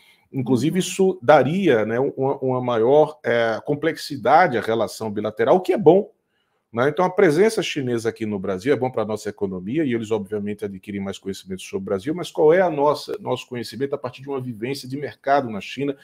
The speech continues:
Speaker 1: até pra poder a gente, nessas conversas e negociações com o governo, pleitear os nossos interesses,
Speaker 2: Uhum.
Speaker 1: né? Das dificuldades legislativas, dos processos ali dentro, né, da disputa de mercado, um mercado super difícil pra ser disputado.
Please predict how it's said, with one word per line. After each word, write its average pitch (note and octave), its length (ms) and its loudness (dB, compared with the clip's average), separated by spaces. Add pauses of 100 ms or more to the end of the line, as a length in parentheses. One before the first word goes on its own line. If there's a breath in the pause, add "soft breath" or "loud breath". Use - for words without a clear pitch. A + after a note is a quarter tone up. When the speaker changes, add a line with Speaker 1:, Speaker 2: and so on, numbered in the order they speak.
(260 loud breath)
Speaker 1:
até E3 220 4
pra F#3 160 4
poder E3+ 220 2
a D3+ 40 6
gente, D3+ 240 -2
nessas D3+ 440 0
conversas G#2+ 560 0
e G#2 40 -2
negociações G#2 680 -4
com A2+ 100 -8
o A2+ 40 -4
governo, B2 500 2 (400 soft breath)
pleitear F3+ 440 10
os F#3 120 12
nossos B2+ 400 6
interesses, G2+ 720 2
Speaker 2:
Uhum. G#2 80 -6
Speaker 1:
né? A2+ 200 6
Das B2 160 2
dificuldades A#2 600 2
legislativas, A#2 920 0 (260 soft breath)
dos A2 140 -8
processos A2+ 580 0
ali A#2 160 0
dentro, C3 640 0 (280 soft breath)
né, A2+ 160 0
da A#2 100 4
disputa A2+ 420 -4
de A2 80 -8
mercado, B2+ 380 2
um - 20 2
mercado G#2 440 0
super D#3 320 -4
difícil B2 500 -6
pra G#2 100 -8
ser G2+ 160 -10
disputado. - 520 -16